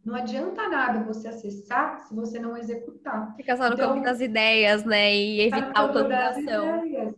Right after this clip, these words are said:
Speaker 1: Exatamente. Você estuda um pouquinho, executa um pouquinho. Estuda um pouquinho, executa um pouquinho. "Marcela, eu tô estudando muito e não consigo executar."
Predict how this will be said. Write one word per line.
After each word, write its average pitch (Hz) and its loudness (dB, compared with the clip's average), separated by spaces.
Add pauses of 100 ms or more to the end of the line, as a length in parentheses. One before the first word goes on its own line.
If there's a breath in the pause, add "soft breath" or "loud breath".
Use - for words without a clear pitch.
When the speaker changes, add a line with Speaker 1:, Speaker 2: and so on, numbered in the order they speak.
Speaker 1:
Exatamente. 302 -2 (320 loud breath)
Você 233 -4
estuda 277 -6 (160)
um 220 -4
pouquinho, 277 -4 (160)
executa 214 -4
um 214 -8
pouquinho. 190 -10
Estuda 220 -10
um 233 -8
pouquinho, 226 -12
executa 220 -10
um - -14
pouquinho. 196 -12 (360 loud breath)
"Marcela, 262 -4
eu - -4
tô 175 -6
estudando 233 -6
muito 269 -4
e 285 -8
não 269 -8
consigo 285 -10
executar." 269 -6